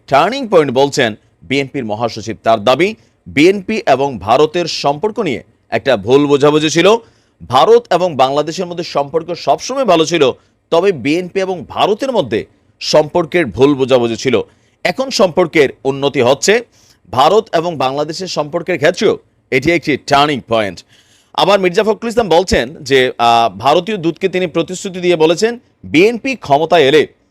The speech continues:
ভারতের কোনো বিচ্ছিন্নতাবাদী গোষ্ঠী বাংলাদেশের ভূখণ্ড ব্যবহার করতে পারবে না বা বাংলাদেশও তাদেরকে ব্যবহার করতে দিবে না। এই কথাটা বলার কারণ হচ্ছে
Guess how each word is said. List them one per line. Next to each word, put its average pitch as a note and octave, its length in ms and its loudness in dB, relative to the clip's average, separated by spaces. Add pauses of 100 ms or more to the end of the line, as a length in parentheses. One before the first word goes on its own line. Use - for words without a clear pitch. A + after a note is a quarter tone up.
(280)
ভারতের F#3 440 0
কোনো F#3 180 -4
বিচ্ছিন্নতাবাদী D#3 760 -2
গোষ্ঠী F#3 400 -2 (300)
বাংলাদেশের D#3+ 580 -2
ভূখণ্ড D#3+ 460 -4
ব্যবহার A#2 420 0
করতে F3+ 440 -2 (280)
পারবে B2 320 0
না C3+ 100 2
বা A#2 140 2
বাংলাদেশও C#3+ 500 -2
তাদেরকে C#3+ 480 2 (300)
ব্যবহার B2+ 440 0
করতে A2+ 300 -6
দিবে A2+ 200 -4
না। A2 160 -4
এই E3+ 180 -2
কথাটা G#3 280 -2
বলার D3 260 0
কারণ D#3+ 180 -2
হচ্ছে B2+ 300 -4